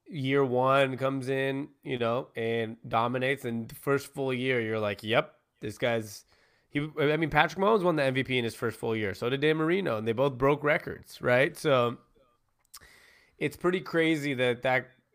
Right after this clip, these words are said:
he never even made it back to another Super Bowl. And that's, you know, it's where the interest comes in with this Patrick Mahomes, like, twelve-year extension, right? 'Cause it's like,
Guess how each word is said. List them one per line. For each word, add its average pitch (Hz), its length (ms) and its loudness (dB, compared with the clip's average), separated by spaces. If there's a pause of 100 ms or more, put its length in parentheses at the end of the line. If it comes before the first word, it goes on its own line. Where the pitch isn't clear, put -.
(100)
he - 180 -8
never 135 280 2
even 127 260 -2
made 117 160 2
it 98 180 -8
back 113 340 -2
to 120 100 -6
another 98 260 -4
Super 110 320 -8
Bowl. 104 240 -6
And 113 120 -8
that's, 196 280 -10 (520)
you 302 120 -6
know, 381 120 -2
it's 233 160 -10
where 196 160 0
the 196 140 0
interest - 560 -8
comes 147 220 -4
in 156 80 -2
with 147 100 -6
this 123 140 -12
Patrick 127 320 -2
Mahomes, 120 380 -4
like, 104 220 -6 (300)
twelve-year 117 480 -2
extension, 107 680 -6
right? 104 280 -4
'Cause 110 160 -8
it's 104 180 -12
like, 107 340 -2